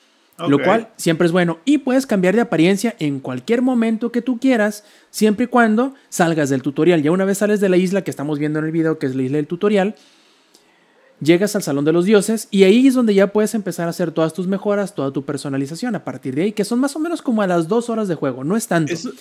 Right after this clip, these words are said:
Speaker 2: eso es algo, ahorita que lo mencionas, es algo que se me hace bien ridículo y sí me molesta mucho en muchos juegos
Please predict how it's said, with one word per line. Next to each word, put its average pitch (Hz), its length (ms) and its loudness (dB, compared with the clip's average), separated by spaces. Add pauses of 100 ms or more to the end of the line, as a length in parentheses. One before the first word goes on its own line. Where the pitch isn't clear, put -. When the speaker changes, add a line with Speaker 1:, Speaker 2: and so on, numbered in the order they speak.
(300)
Speaker 2:
eso 165 200 -6
es 220 140 -6
algo, 156 180 -4
ahorita 143 220 -6
que - 60 -8
lo 131 60 -6
mencionas, 156 260 -10
es 160 40 -8
algo 180 240 -4
que 113 220 -12 (440)
se - 180 -4
me 135 100 0
hace 143 140 -6
bien 160 460 -6
ridículo 175 480 -4
y 156 80 0
sí - 200 -8
me 143 120 -6
molesta 131 520 -8
mucho 120 280 -10
en 113 60 -8
muchos 117 280 -14
juegos 107 360 -10